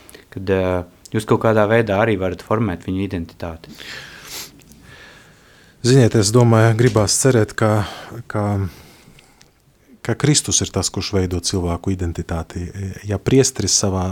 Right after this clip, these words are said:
Speaker 2: savā cilvēciskumā sāks to darīt, tur diez vai kas labs sanāks. Em,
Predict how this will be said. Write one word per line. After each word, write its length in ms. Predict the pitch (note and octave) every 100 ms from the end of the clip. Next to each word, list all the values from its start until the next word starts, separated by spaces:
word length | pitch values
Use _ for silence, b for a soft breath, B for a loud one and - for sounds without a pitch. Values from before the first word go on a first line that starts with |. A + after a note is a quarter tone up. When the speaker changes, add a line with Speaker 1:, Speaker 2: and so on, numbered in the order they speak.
| F#2
Speaker 2:
savā 480 | - G2 F#2 F2+ F2+ -
cilvēciskumā 800 | D3 B2+ F#2 - - - F#2+ -
sāks 320 | G2 - -
to 80 | G2
darīt, 380 | A2 G#2+ G2
tur 100 | G2
diez 240 | F#2+ G2 G#2
vai 140 | G2
kas 160 | F#2+ -
labs 240 | G2 -
sanāks. 400 | B2 F#2 E2+ - - B B B B B -
Em, 540 | F#2 F2+ F2+ F2+ F2+